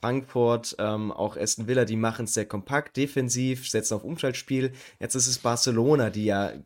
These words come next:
gar nicht so diese Kompaktheit haben oder dieses defensive Bollwerk. Es funktionieren also zwei Mittel, wenn man so will, gegen die Bayern. Muss man das jeweils nur gut ausspielen oder denken Mannschaften jetzt schon, vielleicht ist die Abwehr auch einfach anfälliger, wurde bisher noch gar nicht so getestet?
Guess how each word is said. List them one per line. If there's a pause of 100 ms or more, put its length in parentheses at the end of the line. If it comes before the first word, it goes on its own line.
(160)
gar
nicht
so
diese
Kompaktheit
haben
oder
dieses
defensive
Bollwerk.
Es
funktionieren
also
zwei
Mittel,
wenn
man
so
will, (300)
gegen
die
Bayern.
Muss
man
das
jeweils
nur
gut
ausspielen
oder (340)
denken
Mannschaften
jetzt
schon,
vielleicht
ist
die
Abwehr
auch
einfach
anfälliger, (400)
wurde
bisher
noch
gar
nicht
so
getestet?